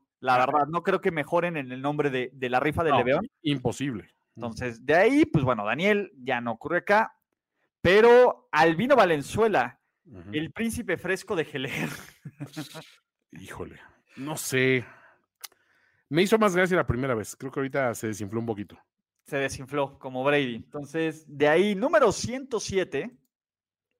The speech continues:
Speaker 1: los chichones de Mason Rudolph.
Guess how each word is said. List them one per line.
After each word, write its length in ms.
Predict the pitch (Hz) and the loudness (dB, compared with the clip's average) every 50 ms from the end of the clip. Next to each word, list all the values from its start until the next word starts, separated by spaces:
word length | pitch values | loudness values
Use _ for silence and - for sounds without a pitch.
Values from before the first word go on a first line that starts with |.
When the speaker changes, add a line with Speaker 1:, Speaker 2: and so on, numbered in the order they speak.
| _ _ _ _ _ _ _ _ _ _ _ _ - - - _ _ _ _ _ - | _ _ _ _ _ _ _ _ _ _ _ _ -20 -20 -20 _ _ _ _ _ -6
Speaker 1:
los 260 | 127 131 143 - - | 0 2 2 2 2
chichones 460 | - - - - - 190 190 - 196 - | -2 -6 -2 2 2 2 2 0 0 0
de 80 | - | 2
Mason 380 | 139 139 139 - - - 160 143 | 4 4 2 2 2 0 -2 0
Rudolph. 380 | 139 139 135 - 156 156 - | 0 0 0 2 0 0 -2